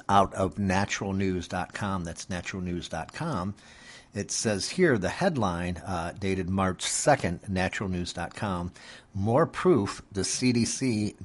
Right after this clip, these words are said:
delay allowed the virus to spread." Nursing home in Washington State,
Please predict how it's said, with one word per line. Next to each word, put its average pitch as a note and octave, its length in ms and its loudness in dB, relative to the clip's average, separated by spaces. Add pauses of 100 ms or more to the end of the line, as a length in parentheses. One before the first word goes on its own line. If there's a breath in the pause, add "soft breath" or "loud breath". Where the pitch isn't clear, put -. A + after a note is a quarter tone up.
delay G2+ 760 4 (160)
allowed G2 360 4
the F2 60 -2
virus F#2 460 0
to - 100 -10
spread." - 600 0 (640 loud breath)
Nursing C#3 420 2
home A#2+ 240 2
in G2+ 240 0
Washington A#2 540 2
State, C3 440 2